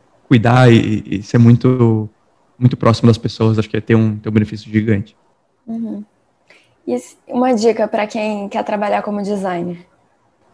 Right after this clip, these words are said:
Speaker 1: Uma dica? Ah, ahn, não se preocupa muito com, com as ferramentas, não. Acho que as ferramentas, elas mudam o tempo inteiro. Seja ferramenta de pesquisa, de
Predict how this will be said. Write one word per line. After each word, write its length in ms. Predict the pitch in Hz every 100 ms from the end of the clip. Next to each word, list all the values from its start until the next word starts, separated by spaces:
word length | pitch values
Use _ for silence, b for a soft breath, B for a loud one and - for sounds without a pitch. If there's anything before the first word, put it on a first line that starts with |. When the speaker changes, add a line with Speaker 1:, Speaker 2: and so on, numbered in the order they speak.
| _ _ _ _ _ _ _ _ _ _
Speaker 1:
Uma 100 | 120
dica? 420 | 110 127 127 - - _ _ _ _ _ _ _ _ _ _ _ _ _ _ _ _ _
Ah, 400 | - 139 120 101 B B B B _ _ _ -
ahn, 560 | 113 113 113 110 110 101 _ -
não 100 | 143
se 80 | 147
preocupa 260 | 156 156
muito 240 | 156 156 156
com, 300 | 165 156 156
com 100 | 156
as 100 | 139
ferramentas, 540 | 147 131 131 123 107
não. 240 | 110 107 104
Acho 140 | 104
que 60 | 113
as 80 |
ferramentas, 500 | - 117 117 113 120
elas 240 | 113 113 107
mudam 360 | 113 110 117
o 40 | 110
tempo 260 | 120 107
inteiro. 280 | 113 - 107
Seja 200 | 101 120
ferramenta 460 | 131 135 127 123 120
de 120 | 113
pesquisa, 640 | - - - 147 135 131
de 340 | 110 113 110